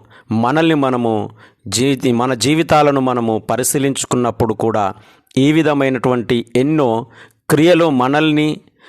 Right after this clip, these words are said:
మన జీవితాన్ని, మన కుటుంబ జీవితాలను, సమాజమును, ఇదిగో ఆధ్యాత్మిక జీవిత విధానాన్ని పాడు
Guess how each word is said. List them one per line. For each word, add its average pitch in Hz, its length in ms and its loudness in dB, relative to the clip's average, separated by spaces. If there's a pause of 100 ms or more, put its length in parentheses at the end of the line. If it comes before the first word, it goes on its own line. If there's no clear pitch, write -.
(140)
మన 120 180 0
జీవితాన్ని, 147 920 0 (300)
మన 120 140 0
కుటుంబ 160 480 0
జీవితాలను, 143 920 0 (380)
సమాజమును, 147 1080 0 (360)
ఇదిగో 139 560 0 (320)
ఆధ్యాత్మిక 143 920 0
జీవిత 147 500 -2
విధానాన్ని 127 920 0 (560)
పాడు 143 280 4